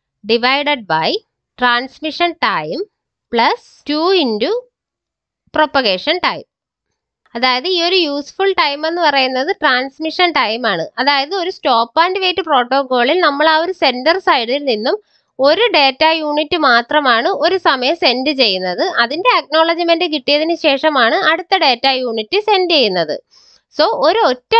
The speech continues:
ഡാറ്റ യൂണിറ്റ് മാത്രമേ ഒരു സമയം നമ്മൾ സെൻഡ് ചെയ്യുന്നുള്ളൂ. So, അവിടുത്തെ ആ ഒരു യൂസ്ഫുൾ ടൈം എന്ന് പറയുന്നത് എന്താണ്? അതായത്, ഒരു ഡാറ്റ യൂണിറ്റ് സെൻഡ് ചെയ്യാൻ എടുക്കുന്ന ആ ഒരു ടൈം, അതാണ് സ്റ്റോപ്പ് ആൻഡ് വെയിറ്റ് പ്രോട്ടോക്കോളിൽ വരുന്ന ആ ഒരു യൂസ്ഫുൾ ടൈം എന്ന് പറയുന്നത്.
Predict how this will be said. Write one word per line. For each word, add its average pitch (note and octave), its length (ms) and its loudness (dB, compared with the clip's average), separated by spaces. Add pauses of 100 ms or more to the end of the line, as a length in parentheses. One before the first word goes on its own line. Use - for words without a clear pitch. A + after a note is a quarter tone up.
ഡാറ്റ D4 360 2
യൂണിറ്റ് E4+ 380 -2
മാത്രമേ B3+ 640 2 (180)
ഒരു G#4 180 2
സമയം F4+ 380 2
നമ്മൾ F4 200 0
സെൻഡ് D#4+ 440 0
ചെയ്യുന്നുള്ളൂ. G3+ 640 -2 (440)
So, E4 100 2 (120)
അവിടുത്തെ G4+ 420 2
ആ A4+ 40 2
ഒരു A4 220 0
യൂസ്ഫുൾ G4+ 640 0
ടൈം E4 480 0
എന്ന് E4 200 0
പറയുന്നത് D4+ 440 0
എന്താണ്? B3 420 -2 (540)
അതായത്, C#4+ 400 0 (160)
ഒരു E4+ 240 2 (100)
ഡാറ്റ C#4 340 2 (120)
യൂണിറ്റ് C4+ 480 0
സെൻഡ് D4 400 0
ചെയ്യാൻ D4 460 0
എടുക്കുന്ന B3 360 -2
ആ C#4+ 120 2
ഒരു C4+ 180 0
ടൈം, F#3+ 400 -4 (340)
അതാണ് D#4 360 0
സ്റ്റോപ്പ് C#4+ 460 0
ആൻഡ് G4 200 0
വെയിറ്റ് D#4 320 0
പ്രോട്ടോക്കോളിൽ C4 800 0
വരുന്ന A#3 300 0
ആ F4 140 4
ഒരു B3+ 140 -2
യൂസ്ഫുൾ C#4 520 -4
ടൈം G#3 300 -2
എന്ന് G3 140 -4
പറയുന്നത്. D3+ 540 -2